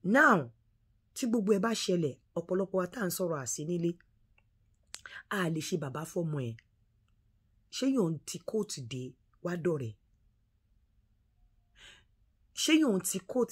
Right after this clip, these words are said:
dé wá di ọ̀rẹ́ ni? Okay, kí ló wà lọ́kàn ẹ tó fi ń record?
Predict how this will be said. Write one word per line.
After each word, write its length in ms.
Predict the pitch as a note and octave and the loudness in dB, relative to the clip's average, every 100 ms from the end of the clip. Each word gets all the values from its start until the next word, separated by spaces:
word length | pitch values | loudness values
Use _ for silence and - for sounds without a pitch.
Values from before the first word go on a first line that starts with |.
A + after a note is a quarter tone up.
| - | -4
dé 120 | D3+ | -6
wá 160 | D#3 F#3 | -2 -2
di 200 | E3 D#3 | -4 -4
ọ̀rẹ́ 300 | C#3 A#2+ B2+ C3+ | -4 -2 -4 -4
ni? 100 | A#2 - _ _ _ _ _ _ - - | -6 -12 _ _ _ _ _ _ -10 -2
Okay, 240 | C4+ G#3 | -2 -2
kí 140 | - D#4+ | 0 4
ló 120 | D#4+ E4 | 6 6
wà 120 | D#4+ | 6
lọ́kàn 480 | G#3+ E3+ F#3 - G3+ | 6 4 0 0 0
ẹ 160 | D3 - _ _ _ _ _ _ - | 0 -8 _ _ _ _ _ _ -4
tó 60 | G#3 | -2
fi 200 | F3 - | 0 -2
ń 300 | F3 E3 A3 A3+ G3+ | -4 -2 0 0 2
record? 480 | D#3+ - E3 B2+ | 0 0 0 0